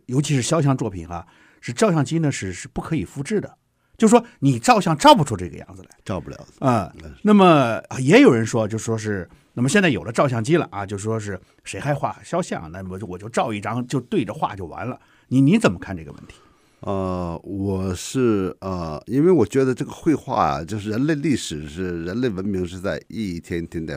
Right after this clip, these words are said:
Speaker 2: 发展，但人们，人们生活各方面，包括艺术在内，所有都在进步。就是当时在没有照相机的时候，比如一八八六年之前，一七八六年之前，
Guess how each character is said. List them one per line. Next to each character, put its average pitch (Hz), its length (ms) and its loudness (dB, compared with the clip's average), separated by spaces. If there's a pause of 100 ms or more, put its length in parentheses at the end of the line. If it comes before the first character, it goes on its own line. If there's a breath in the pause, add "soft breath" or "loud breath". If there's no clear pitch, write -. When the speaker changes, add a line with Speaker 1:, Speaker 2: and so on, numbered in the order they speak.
Speaker 2:
发 76 160 -8
展， 65 180 -14
但 73 200 -10
人 78 120 -12
们， 85 300 -10
人 85 100 -12
们 92 140 -8
生 117 240 -6
活 76 300 -10
各 110 120 -4
方 82 140 -8
面， 80 240 -8 (420 soft breath)
包 113 140 -2
括 113 140 -8
艺 143 120 -6
术 98 140 -12
在 95 160 -2
内， 80 160 -6
所 101 220 -6
有 110 100 -2
都 67 100 -14
在 82 140 -10
进 78 280 -8
步。 67 340 -12 (200)
就 123 120 -8
是 110 120 -8 (380 loud breath)
当 156 260 2
时 117 220 -4
在 110 240 0
没 92 240 0
有 117 160 4
照 127 320 0
相 104 380 -2
机 131 180 -4
的 135 80 -2
时 - 160 -12
候， 78 300 -10
比 87 80 -8
如 87 80 -10
一 101 40 -10
八 95 140 -6
八 95 160 -4
六 101 160 -2
年 80 180 -6
之 95 160 -10
前， 78 240 -8
一 104 40 -8
七 - 180 -10
八 95 140 -4
六 104 160 -2
年 92 180 -6
之 90 100 -10
前， 76 380 -12